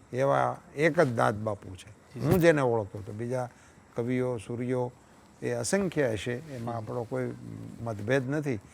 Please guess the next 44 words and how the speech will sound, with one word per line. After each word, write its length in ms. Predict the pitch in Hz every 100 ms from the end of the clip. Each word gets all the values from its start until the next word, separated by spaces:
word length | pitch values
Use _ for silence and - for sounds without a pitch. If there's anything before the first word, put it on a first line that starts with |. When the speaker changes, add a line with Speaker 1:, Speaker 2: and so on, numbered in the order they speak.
| - - -
Speaker 1:
પણ 100 | 110
હું 400 | 107 180 214 190
ઓળખતો 380 | 190 147 156
હોઉં 260 | 175 165 156
એવા 240 | 151 151
આર્ષ 320 | 143 135 120 117
દ્રષ્ટા 440 | 117 117 110 123
કવિ 360 | 104 117 113 95 - - - - -
એ 140 | 120
દાદ 260 | 104 113 113
બાપુ 340 | 113 113 117 101
હતા. 280 | 110 127 101 - - - - - - -
એ 100 | 127
વિશે 260 | 123 117 135
Speaker 2:
આપણે 220 | 123 143
Speaker 1:
પણ 60 |
Speaker 2:
પત્રો 60 | 127
Speaker 1:
ક્યારેક 220 | 135 190
Speaker 2:
લખી 260 | 190 180 180
લખી 280 | 185 151 175
અને 180 | 165
દાદ 200 | 151 156
બાપુએ 340 | 151 156 151 151
કવિતા 380 | 147 151 151 143
મોકલી, 240 | 147 123
Speaker 1:
મોકલી. 220 | 131 135
Speaker 2:
મેં 140 | 151 156
પોસ્ટ 280 | 151 151
કરેલી 340 | - 147 143 127
છે 120 | 117
Speaker 1:
હા 60 | 120
Speaker 2:
આપને, 220 | 113 113
Speaker 1:
જી, 100 | 113
હા 100 | 107
Speaker 2:
આપને 120 | 107
Speaker 1:
જી. 60 | 147
Speaker 2:
લખી 320 | 127 131 156
હોય 80 | 147
અને 100 | 131
આપને 220 | 135 160
સંબોધીને 440 | 147 160 175 175
Speaker 1:
હા. 60 | 147
Speaker 2:
લખી 180 | 139
હોય 100 | 151